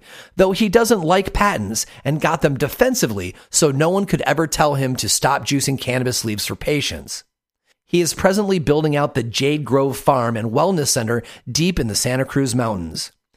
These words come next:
He also has grown more landrace varieties of cannabis than anyone I've ever met. During the first set today, we will discuss the difference between landrace,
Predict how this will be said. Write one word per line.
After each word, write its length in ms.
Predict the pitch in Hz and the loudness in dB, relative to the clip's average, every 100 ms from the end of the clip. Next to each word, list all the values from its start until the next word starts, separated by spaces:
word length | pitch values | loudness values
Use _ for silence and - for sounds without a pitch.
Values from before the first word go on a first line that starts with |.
| _ - | _ 0
He 160 | 190 | 2
also 300 | 165 196 202 | 4 4 4
has 200 | 160 147 | 2 2
grown 240 | 117 147 143 | 2 2 4
more 240 | 143 147 | 2 2
landrace 540 | 131 196 175 131 120 | 2 2 2 0 -2
varieties 500 | 113 113 113 113 117 | -2 0 0 -2 -2
of 120 | 110 101 | -6 -2
cannabis 460 | 202 175 123 117 | 0 2 0 -2
than 140 | 123 117 | -4 -4
anyone 380 | 131 127 123 | -2 0 0
I've 160 | 113 110 | 0 -2
ever 200 | 107 101 | -2 -2
met. 360 | 117 120 - - _ _ _ _ _ _ _ _ - - | -2 -2 -6 -12 _ _ _ _ _ _ _ _ -20 -2
During 300 | 147 202 220 | 2 2 2
the 60 | 202 | 0
first 360 | - 196 190 | 2 2 4
set 160 | 202 190 | 2 2
today, 320 | 190 151 147 | 2 2 2
we 160 | 147 180 | 2 2
will 120 | 190 | 0
discuss 460 | 175 - 180 165 | 0 0 2 2
the 80 | 160 | 0
difference 380 | 123 143 160 151 | 0 2 2 0
between 320 | 135 - 123 | -2 -2 -2
landrace, 720 | 117 139 170 165 180 185 - | 0 0 2 2 2 2 -2